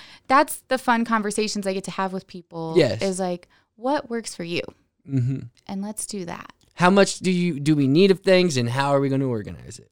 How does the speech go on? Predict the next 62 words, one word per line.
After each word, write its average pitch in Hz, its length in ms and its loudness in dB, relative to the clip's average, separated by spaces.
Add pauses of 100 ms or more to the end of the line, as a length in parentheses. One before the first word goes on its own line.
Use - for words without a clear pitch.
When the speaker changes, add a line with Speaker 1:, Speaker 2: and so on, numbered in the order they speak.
Speaker 1:
Exactly. - 600 -10 (120)
Speaker 2:
So, 156 220 -2
so 175 200 2
kitchen 196 360 0
stuff, 160 280 0
you 160 80 -4
go 151 180 6
in 143 140 0
there 139 200 2
and 123 180 -2
organize 127 400 -2
pantries, 131 420 -4
'cause - 140 -16
a 123 40 -10
lot 123 100 -4
of 120 60 -8
times 123 200 -8
people 120 160 -14
just 117 160 -12
throw 120 160 -2
their 117 120 -6
spices 127 440 -6
up 123 140 -4
there. 123 320 0
Or, 101 180 -4
Speaker 1:
Mm-hmm. 185 260 -18 (160)
Speaker 2:
so - 140 -4
how, 170 80 2
do 147 200 -4
you, 160 100 -2
do 139 120 -4
you, 147 280 -2 (380)
when 156 120 -6
it 151 80 -6
comes 247 240 0
to 156 80 -2
spices, 117 400 -2
now 131 120 -4
I'm, 135 120 -6 (240)
I'm 156 80 -10
kinda 160 160 -4
just 131 220 -8
thinking 131 260 -2
as 117 140 -4
I'm 117 80 -4
going. 107 320 -4
Speaker 1:
Go 240 160 -4
for 90 200 -8
it. - 140 -12
Speaker 2:
Do 135 80 -2
you 135 320 2 (140)
put 160 100 -4
'em 147 80 -2
in 117 80 -6
alphabetical 135 480 -2
order, 160 460 4
color 151 280 0
code, 151 460 4
or 117 140 -4
flavor 156 340 -2
code? 151 520 2
<laughs> 160 460 6